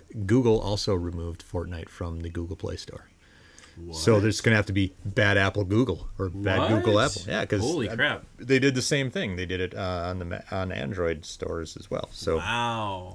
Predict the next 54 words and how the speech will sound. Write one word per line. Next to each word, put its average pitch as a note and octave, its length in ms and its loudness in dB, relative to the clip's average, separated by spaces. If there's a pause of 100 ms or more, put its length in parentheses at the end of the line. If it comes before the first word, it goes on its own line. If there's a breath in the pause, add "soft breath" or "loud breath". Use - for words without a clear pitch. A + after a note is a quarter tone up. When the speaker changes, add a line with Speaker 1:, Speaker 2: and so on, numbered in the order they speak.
Speaker 1:
so B2 180 4
what B2 220 6
now, C#3 440 4 (260 soft breath)
Epic? C#3 460 2 (160 soft breath)
Speaker 2:
What C#3+ 120 -2
happens F#3+ 240 -4
if D#3+ 80 -8
you C#3+ 80 -2
already A#2+ 140 2
have G#2+ 160 -6
the G2 60 -10
games, A#2 340 -10
though? - 160 -18 (320 soft breath)
Speaker 1:
If G#2+ 100 2
you C3+ 120 12
have D#3 120 4
the, B2 160 2
like, A#2+ 200 2 (100)
like A#2 180 2
I A2+ 60 6
said, A2 340 6
so G#2 340 4
it, G2 280 -2
you A2 120 2
can G2+ 140 2
play E3 220 6
it A2 100 4
now, A#2 280 2
but F2 180 -2
once G2+ 200 0
it F2 80 0
updates, - 580 -2 (360)
you're E2+ 140 -6
screwed. F#2+ 320 2
Speaker 2:
Oh, G#2 260 -6
snap. F#2 520 -6 (120)
Speaker 1:
Yeah. G#2 220 0 (260)
So, F#2 300 0
Speaker 2:
Whoa. F2+ 180 -4
Speaker 1:
uh, F2 380 -2
you F#2+ 200 -4
know, F2+ 140 0
all G2+ 160 2
you A2 160 4
little G#2 240 4
punk G2+ 300 -2
ass G2+ 200 2
kids B2 240 -2
out E2+ 180 2
there, F2+ 220 0 (460 loud breath)
uh, F2 300 0
can F2 180 -2
play B2 280 4
it A2 140 4